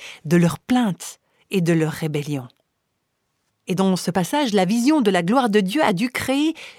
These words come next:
la terreur dans leur cœur, comme elle l'a fait à d'autres moments, comme dans le chapitre seize, au verset dix-neuf, lors de la rébellion des fils de Corée, du peuple, on peut lire, « Alors la gloire de l'Éternel apparut à toute l'assemblée. »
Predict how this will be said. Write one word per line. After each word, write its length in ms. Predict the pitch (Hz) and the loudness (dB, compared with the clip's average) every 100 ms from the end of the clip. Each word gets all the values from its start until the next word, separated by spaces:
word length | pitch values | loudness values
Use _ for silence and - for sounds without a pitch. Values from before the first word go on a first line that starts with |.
| _ - | _ -2
la 180 | 170 147 - | 0 0 -2
terreur 560 | 285 294 311 359 302 202 | -2 0 2 2 0 0
dans 140 | 175 | 2
leur 280 | 180 - - | 2 0 -2
cœur, 380 | - 370 160 - | 0 0 -2 0
comme 220 | 277 208 | 2 4
elle 100 | 180 | 4
l'a 140 | 185 | 2
fait 240 | 196 - 339 | 0 -2 0
à 100 | 208 | 0
d'autres 400 | 190 320 - 214 | 0 -2 -2 0
moments, 320 | 208 269 320 - - - - | 2 2 0 -4 -18 -18 -2
comme 160 | 180 | 0
dans 120 | 160 170 | 2 2
le 120 | 170 | 0
chapitre 440 | - 180 185 - | -2 -4 -4 -8
seize, 360 | - 311 330 226 | -6 -2 -2 -2
au 60 | |
verset 260 | 165 175 180 | -4 -4 -4
dix-neuf, 420 | 185 202 285 - - - - | -2 0 0 -2 -14 -20 -4
lors 240 | 165 190 170 | 0 0 0
de 120 | 170 | 0
la 140 | 160 | 0
rébellion 480 | 165 160 180 180 190 | 0 0 2 0 -2
des 240 | 160 156 | -4 -2
fils 320 | 185 226 190 156 | -2 -2 -4 -2
de 100 | 160 | -4
Corée, 520 | - 247 240 285 277 | 2 2 2 0 -2
du 160 | 165 | -4
peuple, 320 | 170 285 - 226 | -2 -2 0 -2
on 80 | |
peut 140 | 180 180 | 0 0
lire, « 260 | 190 302 359 - - - - | 0 -2 -4 -12 -16 -16 -6
Alors 340 | 220 240 254 233 | -2 0 2 0
la 160 | 190 | 0
gloire 420 | 170 175 254 247 | 0 -2 -2 -2
de 80 | 196 | 0
l'Éternel 640 | 202 208 208 185 185 202 226 - | 2 2 0 0 0 0 -4 -4
apparut 640 | 196 - 185 180 170 180 - - _ - | -4 0 -2 0 -4 -4 -8 -20 _ -8
à 140 | 185 - _ - | -8 -8 _ -2
toute 460 | 285 - - - _ _ | -2 -2 -12 -20 _ _
l'assemblée. » 720 | 175 175 - 170 156 139 143 | -2 -2 -2 -4 -2 -6 -10